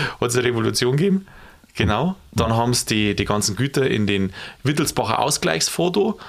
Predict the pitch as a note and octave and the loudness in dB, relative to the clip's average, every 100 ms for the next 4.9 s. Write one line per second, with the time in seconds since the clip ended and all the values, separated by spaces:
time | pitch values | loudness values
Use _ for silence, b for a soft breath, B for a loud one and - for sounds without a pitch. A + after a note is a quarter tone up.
0 | B B B B - C3 A#2+ D3 D#3+ E3 | B B B B -2 0 2 0 0 0
1 | C#3 C3+ B2+ B2+ A#2 A#2+ G#2 A2 A#2 A2 | 2 2 2 0 2 2 2 2 2 2
2 | - A2+ D3+ B2+ - G#2 B2 A2 G#2 A2 | 2 0 0 0 2 2 2 2 0 0
3 | D#3 - G3 C#3 C#3+ D#3 C#3 - C3+ D3+ | 0 0 0 0 2 2 0 0 2 2
4 | D#3+ E3 D#3+ - C3+ C3+ C#3 C#3 | 2 0 0 0 0 2 2 0